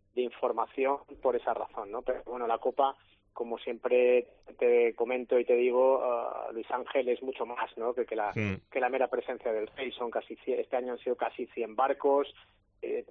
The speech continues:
Speaker 1: hay que dar servicio a, a alrededor de mil quinientos regatistas, hay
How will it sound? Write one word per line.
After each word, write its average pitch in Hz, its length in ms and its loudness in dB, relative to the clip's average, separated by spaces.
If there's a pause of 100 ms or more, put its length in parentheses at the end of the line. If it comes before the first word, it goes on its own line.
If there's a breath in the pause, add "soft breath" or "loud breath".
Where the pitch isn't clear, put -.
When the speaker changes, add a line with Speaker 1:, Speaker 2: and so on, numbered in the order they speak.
(280)
Speaker 1:
hay 127 120 -6
que 127 100 0
dar 123 160 0
servicio 120 540 -4
a, 107 440 -4
a 110 100 -4
alrededor 120 420 0
de 120 100 2
mil 120 160 -4
quinientos 120 640 2 (140)
regatistas, 131 840 0 (420)
hay 113 300 -10